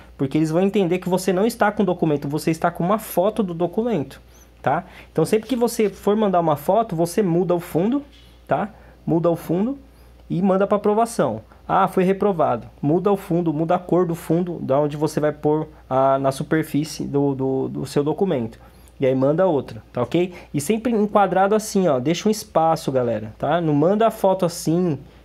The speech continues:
muito próxima. Manda, deixa um espaço e manda, entendeu? Que eles vão aprovar. Na terceira vez, ele, na terceira vez que eles pedirem o documento, eles aprovam, tá? Isso serve pra R G,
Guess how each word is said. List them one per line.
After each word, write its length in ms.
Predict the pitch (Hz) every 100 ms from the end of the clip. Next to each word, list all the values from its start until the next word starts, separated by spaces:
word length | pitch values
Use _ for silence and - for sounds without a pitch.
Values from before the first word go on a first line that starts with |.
| -
muito 260 | 135 143 160
próxima. 640 | 165 - 143 143 - 135
Manda, 400 | 123 135 165 196
deixa 360 | 165 139 156 196
um 20 |
espaço 720 | 196 - 147 147 170 180 - 254 - - - -
e 80 |
manda, 440 | 220 233 160 117 104 - - -
entendeu? 460 | 131 123 127 151 262 - - - -
Que 100 | 190
eles 120 | 196
vão 120 | 180
aprovar. 380 | 190 202 214 156
Na 100 | 160
terceira 480 | 170 208 - 247 240
vez, 280 | 190 208 208
ele, 280 | 214 175 190
na 300 | 156 160 151
terceira 400 | 165 170 208 208
vez 240 | 170 175
que 120 | -
eles 160 | 165 156
pedirem 580 | - 147 143 185 165 120 - - -
o 100 | 135
documento, 640 | 156 151 131 165 196 139
eles 180 | 135 143
aprovam, 540 | 165 - 127 107 107 - -
tá? 240 | - 143 165 - -
Isso 200 | 170 220
serve 320 | 208 185 156
pra 180 | 160 151
R 160 | 156 147
G, 360 | 131 170 196